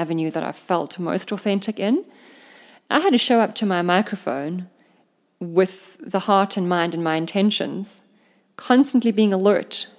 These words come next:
that I was being, and being aware that I was being true to myself. Am I being honest? Am I speaking from my heart? Am I speaking with my authentic, genuine voice? I don't want to sound like anybody else.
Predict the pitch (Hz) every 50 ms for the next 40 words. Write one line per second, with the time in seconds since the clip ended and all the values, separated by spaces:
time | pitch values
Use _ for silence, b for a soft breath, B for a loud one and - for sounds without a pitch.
0 | _ _ - 196 190 180 175 170 180 - - - 196 185 180 180 170 170 170 175
1 | 175 175 - _ _ _ - 196 185 180 185 185 180 180 175 196 196 175 156 160
2 | 160 B B B B B B - 247 262 254 254 254 254 - 233 233 226 214 -
3 | - 226 214 214 220 185 160 175 - - - - - 190 - - - - _ _
4 | _ _ _ _ - - - 175 185 208 214 214 226 220 220 - 175 170 170 165
5 | 170 - - - - - 160 151 - 170 - - - 190 - 208 190 185 - 202
6 | 185 185 180 180 180 - 160 156 165 156 - - - - B B B B B B
7 | B B B 160 156 156 165 165 - - - 196 196 202 190 180 170 165 - 175
8 | 160 151 147 147 143 147 - 151 - - 185 170 170 170 - 175 - - 165 156
9 | 156 151 147 147 147 - - 135 - - - - - 165 165 156 - 160 - -
10 | 175 - - 190 202 220 220 220 220 214 - 214 208 208 190 208 202 208 202 202
11 | 196 196 190 190 190 - - - - -